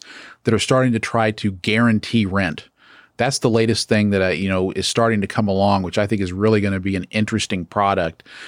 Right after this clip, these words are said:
It's kind of focused on the multifamily space right now, but they're probably gonna start to move over into this space. We've kind of seen the startings of that with,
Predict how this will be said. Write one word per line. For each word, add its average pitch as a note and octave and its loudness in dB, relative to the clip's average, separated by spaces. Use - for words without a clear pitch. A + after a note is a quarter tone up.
It's G#2+ 0
kind C#3+ -2
of A2+ -2
focused C3 0
on A2 2
the A2 4
multifamily B2 2
space B2 0
right B2 2
now, A#2+ 2
but A#2+ -4
they're G2 2
probably A2+ -2
gonna G#2 0
start - -2
to G2+ -6
move G#2 0
over G#2+ 2
into A2 -2
this A#2 0
space. A#2+ 0
We've G#2+ -2
kind E3+ 2
of C#3+ 0
seen C#3+ 2
the G#2 0
startings B2+ 0
of C3 0
that C3+ 0
with, G2 -4